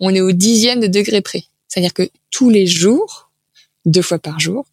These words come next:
parce qu'on a la session du matin et la session de l'après-midi, on recalibre, on fait des tests et on recalibre nos, nos tempéreuses.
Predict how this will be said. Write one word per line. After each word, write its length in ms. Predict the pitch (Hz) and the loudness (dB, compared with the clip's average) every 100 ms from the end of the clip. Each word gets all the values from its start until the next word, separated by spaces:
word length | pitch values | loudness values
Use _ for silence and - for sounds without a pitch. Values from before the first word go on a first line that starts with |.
| _ - | _ -14
parce 100 | - | -8
qu'on 120 | 170 | -6
a 60 | |
la 100 | 175 | -4
session 240 | 165 175 170 | -4 -4 -2
du 100 | 165 | -2
matin 260 | 170 165 170 | -4 -8 -8
et 40 | |
la 60 | 165 | -6
session 300 | - - 165 | -6 -6 -6
de 260 | 160 - 165 | -8 -4 -4
l'après-midi, 680 | 165 - 170 160 - 247 - _ - | -4 -6 -4 -4 -2 -4 -4 _ -2
on 140 | 180 | -2
recalibre, 720 | 160 202 240 196 175 233 247 - _ _ - | 2 2 2 0 0 -2 -2 -10 _ _ -10
on 40 | |
fait 140 | - 170 | -2 0
des 100 | 151 | 0
tests 380 | 185 - - _ - | -4 -6 -12 _ -6
et 80 | 180 | -4
on 60 | |
recalibre 520 | 160 214 208 190 220 202 | 0 0 2 0 -2 -4
nos, 380 | 175 170 170 180 | -4 -4 -6 -6
nos 160 | 190 | -6
tempéreuses. 520 | 175 196 202 165 - | -4 -4 -4 -4 -6